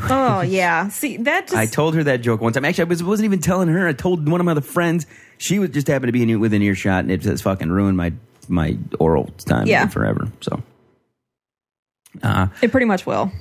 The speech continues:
Speaker 2: And the other thing is, she gives me permission to go out and do whatever the fuck I want. I never fucking do. But if I happen to,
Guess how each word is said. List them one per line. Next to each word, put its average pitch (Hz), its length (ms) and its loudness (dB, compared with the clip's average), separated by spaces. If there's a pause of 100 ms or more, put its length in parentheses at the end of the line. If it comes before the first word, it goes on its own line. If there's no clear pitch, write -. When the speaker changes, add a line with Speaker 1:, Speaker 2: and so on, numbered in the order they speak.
(280)
Speaker 2:
And 156 240 0
the 156 80 4
other 151 140 0
thing 143 240 0
is, 139 160 0
she 147 140 0
gives 165 160 2
me 131 60 2
permission 120 280 0
to 117 60 0
go 117 80 2
out 113 40 4
and 107 80 0
do 113 120 2
whatever 110 240 2
the 95 60 2
fuck 95 180 0
I 87 40 0
want. 85 280 0
I 104 120 2
never 90 340 2
fucking 85 440 -2
do. 92 200 2
But 113 200 0
if 226 260 -2
I 160 120 2
happen 151 420 0
to, 90 300 0